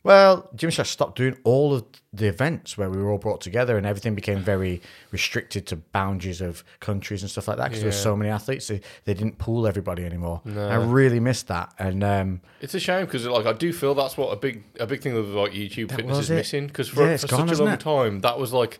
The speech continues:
Speaker 2: that was the fun part. It was seeing,
Speaker 1: Yeah.
Speaker 2: like, different people from all over the place, like, mixing together, and that's how, like, as a, a, as a sus-, subscriber, I then started following other people because
Speaker 1: Yeah.
Speaker 2: someone else who
Speaker 1: And
Speaker 2: I
Speaker 1: that
Speaker 2: didn't
Speaker 1: was
Speaker 2: know of would
Speaker 1: facilitated by Gymshark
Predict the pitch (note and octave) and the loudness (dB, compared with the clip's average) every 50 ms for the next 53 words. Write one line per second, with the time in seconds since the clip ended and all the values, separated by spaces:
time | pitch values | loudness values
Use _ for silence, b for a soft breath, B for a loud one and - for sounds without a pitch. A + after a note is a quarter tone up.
0 | b b - A2+ B2+ D3+ - C3 - - B2+ A#2+ B2 C3 C3+ D#3+ D3+ D3+ D3+ C3 | b b -12 -10 -8 -8 -8 -8 -6 -4 -2 -2 -2 -4 0 4 4 4 4 2
1 | B2+ A2+ B2 A#2 - C#3+ C3 G2+ A2+ B2 B2 A2 B B B B B - - C#3 | -2 -6 -8 -4 -2 0 2 4 4 4 2 2 B B B B B -4 -4 -2
2 | - D3 C#3 C3+ - C#3 A#2+ G#2+ - B2+ A#2+ A#2+ A#2 A2+ - - A#2 A#2 B2 B2 | -2 -2 -4 -2 -2 -4 -2 -2 0 2 2 2 0 -2 -4 -6 -2 2 4 4
3 | B2 A#2+ A#2+ A#2 A2 G2+ - B2 G#2 G2 G2 - B2 - - G#2+ - - - B2 | 6 6 4 2 0 -2 0 2 2 2 2 0 -4 -4 -4 -6 -8 -6 -8 -6
4 | - A2+ A2+ A#2+ B2 C#3 C3 B2+ B2+ C3 C3 C3 - D3+ B2+ B2 A#2 A#2 A2 A2 | -2 0 2 2 2 2 0 0 0 -2 -2 -2 0 2 4 4 4 4 2 2
5 | G#2+ - B B B B B B B B B _ _ - C3 C3+ C3 C#3 C3 A#2 | 0 -6 B B B B B B B B B _ _ 2 2 4 6 6 4 4
6 | - - A2+ A2 A2 G#2+ - - A#2 A#2 A2+ A2+ G#2+ G#2 F#2+ - - - A2 G2 | 2 0 -4 -4 -4 -6 -4 -2 -2 2 2 2 2 2 0 -2 -4 -6 -6 -6
7 | - - - - - - A#2+ G2 - - B2 B2 B2 A2+ F2+ F2+ F2 F2+ - - | -6 -10 -8 -6 -6 -6 -4 -6 -4 0 2 4 4 4 4 2 0 0 -2 -2
8 | A2 G#2 G#2 G#2+ G2+ F#2+ G2 G#2+ G#2 G2+ G2+ G2 F#2+ G2+ - - - - - A#2 | 0 2 2 2 2 2 2 2 2 2 0 -4 -6 -8 -12 -14 -6 -2 -2 -2
9 | G#2 - G2+ - - A2+ G#2+ G#2 G2+ G2 G2 F#2+ - A2+ A2 A2 C3 A2+ A2 G#2+ | -2 -2 -4 -2 0 0 2 0 0 -2 -2 -2 -2 -4 -4 -2 -2 -4 -2 0
10 | G2+ A2+ G#2+ G2+ F2+ B B B B B B - - - - - C3 A2+ A2+ G#2+ | 4 4 4 4 2 B B B B B B -10 -8 -4 -2 -2 0 2 2 2
11 | G#2+ A#2+ A2+ A2 - - A2 G#2 G#2 C#3+ C#3 A#2+ A2+ C3+ C#3 A2+ G#2 F#2 F#2 G2 | 2 2 0 0 0 0 2 4 4 2 2 4 6 6 6 6 4 2 2 0
12 | G#2 B2 C3+ C3+ B2+ A2+ - G#2+ G2 F#2+ - - F2+ F#2 F2 G#2+ G#2+ G#2+ G#2 F2 | 0 2 2 2 2 2 0 0 -2 -2 -4 -6 -8 -4 -2 -2 0 0 -2 -2
13 | A2 G#2+ G#2 F#2+ - G#2+ F#2+ F2+ | -4 -4 -4 -4 -2 -4 -4 -4